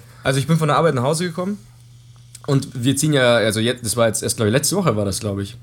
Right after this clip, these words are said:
Da, wir sind seit zwei Wochen, mein Freund und ich, im Umzugsstress. Und ich bin halt immer nach der Arbeit direkt in die Wohnung, dann streichen, Zeugs besorgen, einkaufen, keine Ahnung. Es gibt immer wa-, es ist immer was zu tun. Und dann kommst du halt nach Hause und normalerweise ist es bei mir nicht so, dass ich dann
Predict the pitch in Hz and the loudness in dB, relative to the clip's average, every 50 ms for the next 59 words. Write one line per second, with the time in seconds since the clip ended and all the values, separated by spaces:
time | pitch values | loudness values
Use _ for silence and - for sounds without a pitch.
0 | - - 117 107 113 123 127 120 147 139 143 - - 120 120 - - 131 135 147 | -8 -4 -4 -2 -2 0 0 0 0 0 0 0 0 0 0 2 2 2 4 2
1 | 147 143 165 160 165 160 - - - - 120 117 123 135 131 131 - 139 135 - | 2 2 0 0 0 -2 -6 -10 -8 -8 -6 -4 -2 -2 -2 -2 -4 -4 -6 -4
2 | 127 123 120 120 - 165 165 - 143 - - - - 135 170 - - - - - | -2 -2 -2 0 0 -2 -2 -2 -4 -6 -6 -4 -4 -4 -4 -4 -6 -8 -12 -18
3 | - - - - - - - - - - - - - - - 139 139 120 113 127 | -20 -20 -20 -20 -20 -20 -20 -20 -20 -20 -20 -20 -14 -10 -8 -6 -6 -4 0 0
4 | 113 110 117 123 120 113 117 120 127 - 123 90 123 110 110 120 113 117 113 - | 0 2 2 2 2 2 2 2 2 0 0 0 0 0 0 0 0 -2 -2 0
5 | 117 107 104 113 131 131 127 123 110 104 104 101 - - - - - - 107 110 | -2 -2 0 0 0 0 0 0 0 -2 -4 -6 -8 -10 -10 -8 -6 -2 0 0
6 | 113 113 - 117 113 110 110 - - - - - - - - - - - - - | 0 0 -2 -4 -4 -4 -4 -6 -10 -18 -20 -20 -20 -20 -20 -20 -20 -8 -2 2
7 | 135 139 139 139 - - - - - - - - - - - - 135 131 120 131 | 2 2 2 2 0 0 0 0 -2 -2 -2 -4 -4 -6 -8 -10 -12 -8 -6 -2
8 | 127 139 143 143 143 135 131 131 - 143 143 135 135 127 127 131 127 131 127 120 | 0 2 4 4 4 4 2 0 0 0 0 0 0 0 0 -2 -2 -2 0 0
9 | 113 107 117 120 117 113 117 120 120 - 107 139 143 - - 151 156 160 143 131 | 0 0 0 0 0 0 -2 -2 -6 -6 -4 -2 -2 0 0 0 2 2 2 2
10 | 110 113 - 135 123 143 135 156 139 127 110 104 - - 110 95 - 98 95 95 | 2 0 0 0 0 2 2 2 2 2 0 -2 -4 -4 -6 -6 -6 -8 -8 -10
11 | - - - - - - - - - 123 120 135 143 156 160 170 139 127 110 107 | -12 -16 -20 -20 -20 -20 -20 -10 -4 -2 0 0 2 2 2 0 0 0 0 0
12 | 123 139 165 160 180 165 143 131 120 127 120 127 151 170 170 151 143 143 139 139 | 2 2 2 2 0 0 0 0 0 0 2 4 4 4 6 4 4 4 2 0
13 | 131 - 139 127 - 127 117 120 123 135 170 165 - - 143 139 120 110 - 117 | 0 -2 -4 -4 -4 -2 -2 0 2 2 0 0 0 2 2 2 2 2 0 -2
14 | 110 - 123 113 110 107 | -2 -2 0 0 0 -2